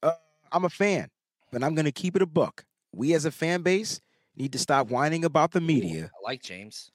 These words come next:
Speaker 1: Purdy is not their only absurd take. It's a script.
Speaker 2: Ooh, I
Speaker 1: Yeah, I
Speaker 2: like
Speaker 1: didn't wanna
Speaker 2: James.
Speaker 1: talk much about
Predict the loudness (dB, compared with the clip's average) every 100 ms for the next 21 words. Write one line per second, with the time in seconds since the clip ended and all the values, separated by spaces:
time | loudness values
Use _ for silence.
0 | _ _ _ -2 0 2 0 -4 -4 -2
1 | 0 -2 -2 -4 -2 -2 -2 -4 -2 0
2 | 0 0 -4 -4 -6 _ _ -8 -8 -6
3 | -6 -6 -6 -10 -8 -4 -2 -4 -8 -12
4 | -12 -12 -16 -4 2 4 4 -2 -6 -6
5 | -4 0 0 0 -2 -2 0 2 4